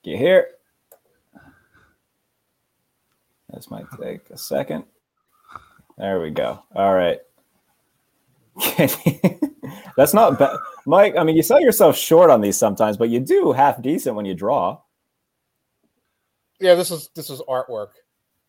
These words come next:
Speaker 1: Yeah, no, it is. All right, so every,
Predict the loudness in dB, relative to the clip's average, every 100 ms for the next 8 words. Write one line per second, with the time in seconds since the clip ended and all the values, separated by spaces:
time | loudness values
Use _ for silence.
0 | _ _ -6 -2 0 2 2 2 2 0
1 | -2 2 6 6 6 6 6 6 4 2
2 | 2